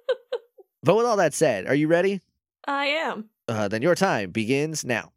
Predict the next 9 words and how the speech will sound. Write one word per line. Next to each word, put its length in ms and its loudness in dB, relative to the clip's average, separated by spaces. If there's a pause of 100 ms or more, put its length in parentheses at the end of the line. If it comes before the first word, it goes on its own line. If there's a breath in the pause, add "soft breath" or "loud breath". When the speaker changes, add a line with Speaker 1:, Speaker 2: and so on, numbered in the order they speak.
(100)
Speaker 2:
But 80 -4
yeah, 160 -4
so 140 -8
Sully 340 0
roars, 560 2
Mike 380 -2
covers 420 0
Boo's 320 -4
ears, 460 -4